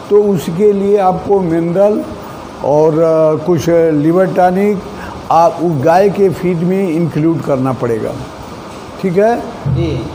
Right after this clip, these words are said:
Speaker 1: कीड़ी की दवा जहाँ तक है, लोग मानते नहीं हैं, देहात में साल साल भर नहीं देते हैं,
Speaker 2: जी।
Speaker 1: बीमार पड़ती है गाय, जो पतला दस्त करने लगती है, तो उसके लिए भी है कि आप हर तीन महीने पर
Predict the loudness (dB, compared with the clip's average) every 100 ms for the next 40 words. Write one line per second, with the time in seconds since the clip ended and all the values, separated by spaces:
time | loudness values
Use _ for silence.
0 | -6 0 2 4 2 2 2 4 4 4
1 | 0 0 0 -2 2 2 4 4 2 2
2 | 0 0 2 2 2 0 -2 0 2 2
3 | 0 0 -2 -2 0 0 2 0 2 0
4 | 0 0 0 0 0 0 0 0 0 0
5 | 0 0 -2 -4 -2 0 0 -2 -6 -12
6 | -10 -4 2 4 4 2 0 0 0 0
7 | 2 -2 -2 -2 0 0 0 -2 -4 -2
8 | 0 -2 -4 -12 -12 -6 0 0 0 -2
9 | -2 0 2 2 2 2 2 2 2 0
10 | -4 -8 -12 -12 -6 -2 0 0 -2 2
11 | 4 4 2 0 0 -2 -2 0 0 0
12 | 0 -2 0 0